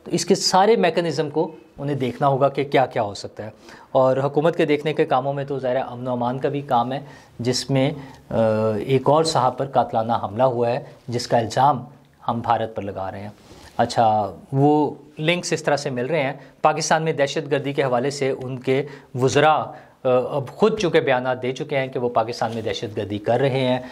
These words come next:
पाकिस्तान में लोगों पर हमले करके उनको मारा जा रहा है। तो एक तो जो हुकूमत already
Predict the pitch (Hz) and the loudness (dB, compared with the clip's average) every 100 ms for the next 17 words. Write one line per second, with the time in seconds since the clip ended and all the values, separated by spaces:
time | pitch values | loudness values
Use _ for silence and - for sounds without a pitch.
0 | - - 120 113 123 120 113 110 113 110 | -20 -2 0 2 0 0 0 -2 -2 0
1 | 117 135 135 131 113 123 120 120 - - | 0 2 2 2 -2 -2 -4 -6 -20 -10
2 | 120 117 107 110 107 110 131 135 120 120 | -6 -4 -2 0 2 2 2 4 2 0
3 | 123 - - _ - 113 107 107 110 - | -4 -10 -20 _ -6 -2 -2 0 -2 -4
4 | - 135 131 139 131 127 127 127 135 123 | -2 0 2 2 4 0 0 0 2 4
5 | 135 143 | 2 -2